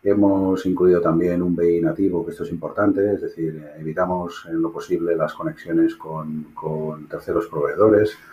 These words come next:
para que, digamos, dentro de la base de datos de Econ sea la base repositorio, la base general que tiene el cliente y donde puede sacar toda, toda la, la información.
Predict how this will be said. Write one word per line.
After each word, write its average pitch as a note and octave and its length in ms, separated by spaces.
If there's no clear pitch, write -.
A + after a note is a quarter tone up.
para F2 180
que, D#2+ 680
digamos, E2+ 280
dentro F#2+ 240
de F#2 80
la F2 60
base F2 220
de F2 80
datos E2+ 240
de F2+ 80
Econ F2 260
sea E2 240
la E2 80
base F2 240
repositorio, F2 600
la D#2+ 80
base F2 200
general E2+ 460
que E2+ 80
tiene E2 480
el E2 140
cliente E2 340
y E2 60
donde D#2+ 260
puede D#2 220
sacar D#2 340
toda, D2 800
toda D#2+ 220
la, C#2+ 520
la D#2+ 80
información. G#2+ 640